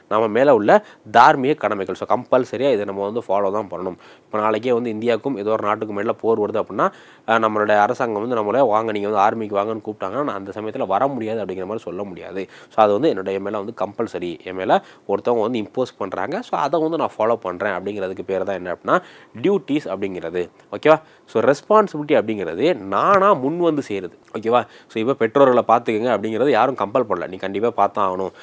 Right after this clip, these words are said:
நீ பார்க்கலன்னா உனக்கு வந்து தூக்கு தண்டனை" அப்படிங்கிற மாதிரி நெ-, நெ-, யா-, என்ன பண்ணல. So, யாரும் நம்மளை வந்து கம்பேர் பண்ணல, க-, கம்பல் பண்ணல. ஆனா, நம்ம என்ன பண்றோம்? இது என்னோட பொறுப்பு. ஏன்னா, அ, என்னைய வந்து குழந்தையிலேருந்து பெரிய ஆளாக்குறவரை என்னுடைய,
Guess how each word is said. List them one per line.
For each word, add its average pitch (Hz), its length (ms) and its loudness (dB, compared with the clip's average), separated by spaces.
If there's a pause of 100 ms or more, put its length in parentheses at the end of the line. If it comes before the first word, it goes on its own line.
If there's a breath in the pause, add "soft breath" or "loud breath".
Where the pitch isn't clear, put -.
(160 loud breath)
நீ 101 120 -8
பார்க்கலன்னா 104 280 2
உனக்கு 107 180 -2
வந்து 101 180 -8
தூக்கு 117 220 -4
தண்டனை" 95 400 -6
அப்படிங்கிற - 20 -8
மாதிரி 101 320 -4
நெ-, 95 40 -6
நெ-, 95 140 -10
யா-, 98 280 -2
என்ன 117 200 -6
பண்ணல. 98 160 -8 (320 loud breath)
So, 107 80 -4
யாரும் 110 380 4
நம்மளை 98 240 -2
வந்து 107 80 -6
கம்பேர் 92 420 -2
பண்ணல, 82 280 -10
க-, 95 240 -2
கம்பல் 123 300 -2
பண்ணல. 85 180 -12
ஆனா, 127 260 -2
நம்ம 117 100 -2
என்ன 123 220 -2
பண்றோம்? 127 220 2
இது 101 160 -4
என்னோட 107 120 -4
பொறுப்பு. 147 440 -2
ஏன்னா, 135 240 -2 (340 loud breath)
அ, 98 280 4 (320)
என்னைய 110 320 -2
வந்து 139 160 -4
குழந்தையிலேருந்து 113 500 -2
பெரிய 113 260 -2
ஆளாக்குறவரை 104 540 0
என்னுடைய, 107 640 -2